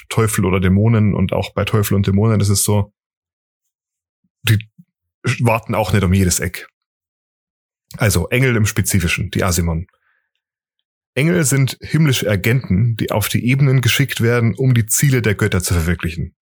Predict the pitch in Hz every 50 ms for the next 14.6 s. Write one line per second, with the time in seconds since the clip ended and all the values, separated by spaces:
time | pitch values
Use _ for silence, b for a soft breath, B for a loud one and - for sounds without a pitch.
0 | _ _ - 113 104 101 - 123 120 113 107 - - - 143 175 165 139 139 131
1 | 120 110 104 - - 123 139 131 - - 110 - - - 107 95 87 95 110 135
2 | 147 - - - - - - - _ _ _ _ _ - - 110 117 113 107 -
3 | - 120 117 113 - 107 92 98 - 107 101 95 92 - 98 - - 90 - -
4 | - 90 - - - 87 82 85 82 82 85 - - - 104 - - _ _ 107
5 | 110 135 143 147 135 - 139 139 135 135 135 120 120 113 - 113 113 120 110 -
6 | 120 110 107 107 - - 117 107 - - - - - - - - 120 123 135 135
7 | 135 107 101 104 - - - 120 139 165 143 143 131 98 95 95 101 95 95 -
8 | - 110 117 123 117 110 - - 131 120 113 107 107 - - - 120 139 131 123
9 | 117 113 92 87 - - - - - _ 135 147 151 117 92 95 92 98 101 -
10 | 92 98 117 139 135 - _ _ _ _ _ _ _ _ _ _ _ _ 110 110
11 | - - - 123 117 - - 113 110 110 101 - 113 98 104 95 98 92 92 101
12 | 98 87 - 92 90 85 90 - - 120 117 117 107 101 98 - 120 107 92 90
13 | 107 117 113 107 104 104 104 110 104 101 98 92 101 98 - 101 101 - 92 -
14 | - 87 87 - - - 95 90 87 - - -